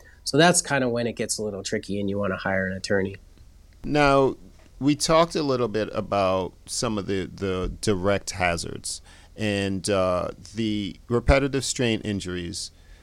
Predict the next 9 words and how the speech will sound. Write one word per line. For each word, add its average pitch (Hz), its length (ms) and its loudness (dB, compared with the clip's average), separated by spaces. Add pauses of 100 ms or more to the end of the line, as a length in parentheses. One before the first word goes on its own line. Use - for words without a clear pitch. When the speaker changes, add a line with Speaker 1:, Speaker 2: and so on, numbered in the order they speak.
(760)
Speaker 2:
That's 156 360 4
just 120 200 2
one 104 360 2
part 95 320 0
of - 120 -10
it. - 140 -12 (640)
Then 139 720 -2 (340)
restaurants 107 640 0
have 95 520 -2